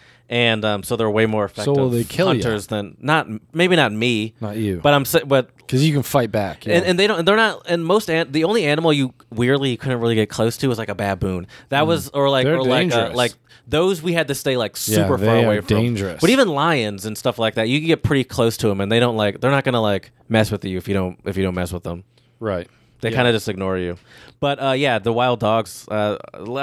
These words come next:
Speaker 1: look, look at that. I learned something from it. My <laughs> parents
Speaker 2: Yep.
Speaker 1: would be so proud.
Speaker 2: Right.
Speaker 1: <laughs>
Speaker 2: That's why it's important to travel, man, when
Speaker 1: Yeah.
Speaker 2: you can, for sure.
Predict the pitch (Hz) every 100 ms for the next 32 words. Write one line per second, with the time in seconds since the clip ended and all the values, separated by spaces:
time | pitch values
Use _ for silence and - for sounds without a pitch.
0 | 156 226 - 233 151 107 104 127 151 151
1 | 120 104 98 113 113 110 120 - 180 202
2 | 143 143 - 135 113 123 110 98 - -
3 | 107 113 - 220 - 214 233 - 214 -
4 | 175 180 113 170 147 175 170 156 160 180
5 | 170 - 156 196 180 127 117 120 165 185
6 | 165 117 113 107 196 - 175 - 123 113